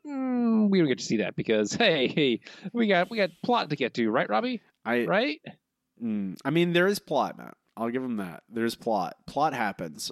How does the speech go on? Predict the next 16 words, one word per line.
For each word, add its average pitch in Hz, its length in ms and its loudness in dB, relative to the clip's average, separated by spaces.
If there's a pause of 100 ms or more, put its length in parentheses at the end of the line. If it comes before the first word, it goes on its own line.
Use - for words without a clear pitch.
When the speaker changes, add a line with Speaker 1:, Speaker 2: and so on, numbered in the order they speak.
(140)
Speaker 2:
I 117 160 0
don't 123 140 0
know, 113 380 -2
like, 120 220 -2
there's 131 180 0
no 135 220 0
character 117 580 -2
in 80 120 -14
it, 90 320 -14
and 107 120 -6
there's 107 200 -4
no, 120 80 -4
certainly 120 340 -2
no 104 100 -2
story, 110 520 -2
really. 127 400 0